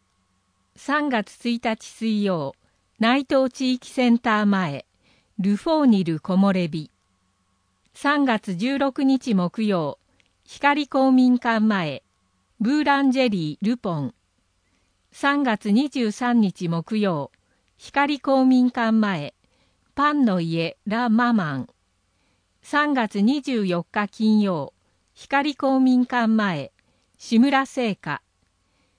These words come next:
三月二十九日水曜、内藤地域センター前、ブーランジェリールポン。表終わり。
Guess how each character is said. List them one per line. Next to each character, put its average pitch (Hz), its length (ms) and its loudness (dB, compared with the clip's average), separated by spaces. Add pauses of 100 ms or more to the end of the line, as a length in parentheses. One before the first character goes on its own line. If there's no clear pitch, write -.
(260)
三 294 320 -4
月 220 260 -2
二 240 220 2
十 233 240 -2
九 247 160 -2
日 202 320 0
水 208 320 -2
曜、 170 280 -4 (540)
内 254 320 2
藤 277 220 -2
地 269 220 -4
域 - 180 -14
セ 247 180 0
ン 240 80 2
タ 220 240 -2
ー 214 60 0
前、 190 360 -2 (600)
ブ 208 140 0
ー 285 140 0
ラ 277 180 2
ン 269 80 2
ジ 262 80 0
ェ 254 100 2
リ 160 340 -4
ー 208 40 -4
ル 233 100 0
ポ 160 240 -6
ン。 127 160 -8 (1000)
表 - 200 -6
終 196 320 -4
わ 165 140 -6
り。 151 240 -12